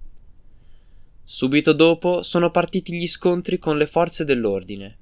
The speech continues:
portando avanti per ore una guerriglia urbana tra lacrimogeni, manganelli e incendi di auto e cassonetti. Alla manifestazione hanno preso parte alcuni rappresentanti di estrema destra,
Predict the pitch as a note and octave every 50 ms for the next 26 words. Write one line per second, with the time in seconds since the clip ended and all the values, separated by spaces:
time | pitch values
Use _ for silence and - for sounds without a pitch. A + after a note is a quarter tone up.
0 | - - - C#3 C3+ C3+ - C#3+ C#3 C#3 C3 C3+ B2+ C3+ C3+ C3 - C3+ A#2+ -
1 | C3+ C3 B2+ G#2+ G2 G2+ G2+ A2 A#2+ C3+ - - - B2 C3 C#3+ D3 D3+ D3+ D#3+
2 | E3 D#3 E3+ F#3 F3+ E3+ D#3 C#3 B2+ A2 G#2+ G#2 G2+ G2 F#2+ G2 G2 - - -
3 | - A#2 A2+ A2 A2 A2 - - A2+ G#2+ G#2+ G#2 A2 A#2+ B2 B2+ B2+ C#3 D3+ D#3
4 | - - - - _ - A#2+ A#2+ A#2+ A2+ A#2+ A2 A2 G#2+ G#2 G#2+ A2+ A2+ C3+ C#3+
5 | - - - - - - C3 C#3 C#3+ - - F#3 F#3 F#3 F3+ F3 G3 F3+ D3+ C3
6 | A#2 G#2 G#2 G#2 - - C3+ C#3 - - C3+ - - D#3+ - - D#3+ C3 F#2+ -
7 | - - - - G2 - - - - - - - - - - - - _ _ -
8 | - - - - - - - - _ - - _ - - - A#2+ C3 D3 D#3 D#3+
9 | D#3+ E3+ E3 - - E3 - - - D#3+ D#3 - - - F3+ F3+ F3+ F3+ F#3 G3
10 | F#3 - - - D#3 E3 E3 E3 E3 F3 E3 D#3+ E3+ - D3 B2+ A2+ A2 A#2 -
11 | - B2 A#2+ - A#2 C3 D3+ - - F#3+ F3 D3+ C3 A#2+ - C#3+ C#3 C3+ D3 D3+
12 | D3+ - D#3+ D#3 D#3+ E3+ E3 - F3+ D#3+ C3+ C3 C#3+ - - - E3 D3+ B2+ A2
13 | G2+ F#2+ F#2+ - - - - - G2+ -